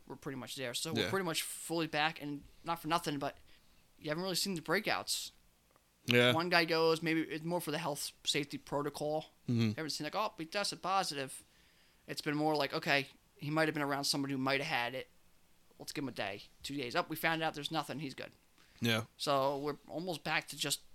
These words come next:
Speaker 1: the way it is.
Speaker 2: Yeah, positivity rates have been way down with people getting vaccines and people already having it,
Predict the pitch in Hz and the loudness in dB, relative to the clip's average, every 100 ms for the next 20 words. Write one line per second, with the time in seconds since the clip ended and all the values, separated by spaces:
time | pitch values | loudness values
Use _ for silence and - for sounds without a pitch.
0 | - - - - 120 156 156 165 101 - | -20 -20 -20 -14 -4 0 0 0 -2 -6
1 | - - 120 120 110 120 117 113 117 110 | -10 -6 4 4 4 2 2 2 2 2
2 | 107 110 110 107 110 110 113 110 110 - | 2 0 -2 0 2 2 2 0 -2 -8
3 | - 107 - 131 - - 107 90 107 107 | -12 -12 -12 -20 -12 -6 -4 -2 0 0
4 | - 113 110 104 104 107 - - - 127 | 0 -2 -2 -2 -4 -6 -10 -12 4 6
5 | 120 120 113 120 120 117 131 | 8 6 6 6 6 6 0